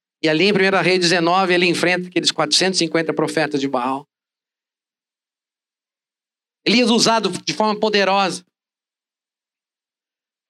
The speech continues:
Um grande homem de Deus. Mas sabe, queridos, mesmo depois de tantas vitórias e tantas situações poderosas que Elias viveu,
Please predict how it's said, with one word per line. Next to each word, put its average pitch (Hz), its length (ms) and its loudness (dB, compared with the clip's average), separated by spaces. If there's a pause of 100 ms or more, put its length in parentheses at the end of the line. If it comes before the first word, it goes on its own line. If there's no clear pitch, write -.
(340)
Um 196 140 0
grande 202 320 2
homem 170 240 2
de 147 100 0
Deus. 123 540 -2 (1500)
Mas 202 140 2
sabe, 240 300 2
queridos, 180 600 0 (560)
mesmo 208 240 2
depois 214 340 2
de 190 120 2
tantas 226 400 0
vitórias 180 800 0 (1000)
e 165 60 0
tantas 247 320 0
situações 240 560 2
poderosas 220 680 2
que 196 120 0
Elias 190 560 2 (520)
viveu, 180 540 0